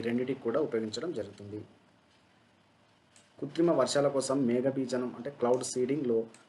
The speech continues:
వాడే సమ్మేళనం ఏది? సిల్వర్ క్లోరైడ్, సిల్వర్ అయోడైడ్, సిల్వర్ ఫ్లోరైడ్,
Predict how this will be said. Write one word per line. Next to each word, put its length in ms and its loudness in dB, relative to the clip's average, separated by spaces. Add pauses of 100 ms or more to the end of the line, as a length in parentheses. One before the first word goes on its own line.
(140)
వాడే 200 2 (100)
సమ్మేళనం 500 0
ఏది? 120 -10 (180)
సిల్వర్ 380 4
క్లోరైడ్, 340 2 (380)
సిల్వర్ 380 2 (120)
అయోడైడ్, 360 4 (380)
సిల్వర్ 360 2
ఫ్లోరైడ్, 380 0